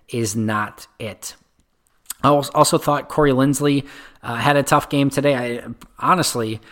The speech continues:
one of the, the toughest games that I can remember him having.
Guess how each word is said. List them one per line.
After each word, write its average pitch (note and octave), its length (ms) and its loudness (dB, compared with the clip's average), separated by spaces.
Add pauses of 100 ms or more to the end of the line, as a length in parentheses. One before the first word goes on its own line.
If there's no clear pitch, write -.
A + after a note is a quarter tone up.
(240)
one C3+ 180 4
of C#3 80 4
the, B2 180 2
the A#2+ 180 -6
toughest - 360 2
games C3+ 220 2
that A#2+ 100 0
I B2+ 100 2
can A#2+ 140 -4
remember A#2 360 0
him A2+ 180 -2
having. G#2 520 -6